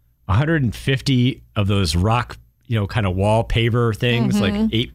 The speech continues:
Speaker 1: eight, eight-by-three-by-four
Speaker 2: Sure.
Speaker 1: blocks. And I'm like,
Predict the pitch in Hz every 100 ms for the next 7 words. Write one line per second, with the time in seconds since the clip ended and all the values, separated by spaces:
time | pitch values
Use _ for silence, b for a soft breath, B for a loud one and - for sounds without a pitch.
0 | - 117 120 - 120 139 120 104 - 123
1 | 120 120 113 110 113 117 113 - 208 202
2 | 101 135 - - B B B B - 131
3 | 135 131 127 -